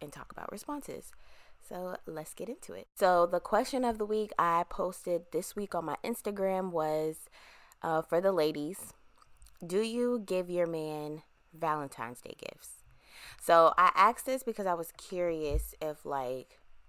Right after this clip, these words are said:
women will have the same energy that their man will have towards them. Like, I guess, like, some, some men don't want gifts. Like, some men is like, "No, it's Valentine's Day, strictly for my girlfriend or my wife."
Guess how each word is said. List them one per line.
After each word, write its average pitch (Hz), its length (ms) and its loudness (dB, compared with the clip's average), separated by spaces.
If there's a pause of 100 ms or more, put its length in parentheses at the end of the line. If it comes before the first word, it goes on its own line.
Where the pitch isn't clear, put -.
(340)
women 151 720 -2
will 147 160 -4
have 151 320 -4
the 151 80 -18
same 143 380 -6
energy 165 520 -8 (640)
that 147 280 -6
their 143 160 -4
man 139 480 -8
will 127 100 -6
have 135 240 -10
towards - 260 -14
them. 123 240 -10
Like, 71 260 -12
I 165 80 4
guess, 196 240 2
like, 175 160 -2
some, 277 460 2
some 370 320 2
men 156 360 -2 (260)
don't 151 240 -2
want 135 260 -8
gifts. 95 340 -10
Like, 135 160 -4
some 139 180 -6
men 135 160 -8
is 131 140 -14
like, 139 220 -8
"No, 196 380 -4
it's - 100 -20
Valentine's 143 460 -8
Day, 135 160 -8
strictly 135 420 -12
for 131 420 -6 (760)
my 135 200 2
girlfriend 139 420 -4
or 117 80 -8
my - 220 -10
wife." 147 440 2